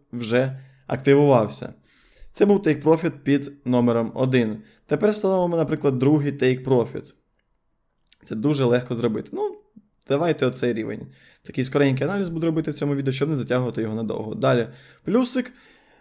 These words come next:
Е, знову ж таки дивимось на ціну. Вісімдесят п'ять тисяч двісті. Тут, в принципі, можна поставити.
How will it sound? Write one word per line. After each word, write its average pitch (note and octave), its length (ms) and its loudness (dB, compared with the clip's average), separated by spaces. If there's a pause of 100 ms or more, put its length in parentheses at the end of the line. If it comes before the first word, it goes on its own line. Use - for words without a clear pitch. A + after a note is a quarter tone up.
(140)
Е, C3+ 120 6
знову E3+ 360 4
ж - 100 -4
таки C#3 200 0
дивимось D3 460 4
на D3+ 120 2
ціну. G3+ 400 2 (180)
Вісімдесят C#3 640 -2
п'ять C#3 200 2
тисяч C3+ 320 -2
двісті. D3 520 0 (380)
Тут, C#3+ 120 -6
в C3+ 60 -14
принципі, C#3 340 -2
можна C3+ 280 0
поставити. C3+ 640 -4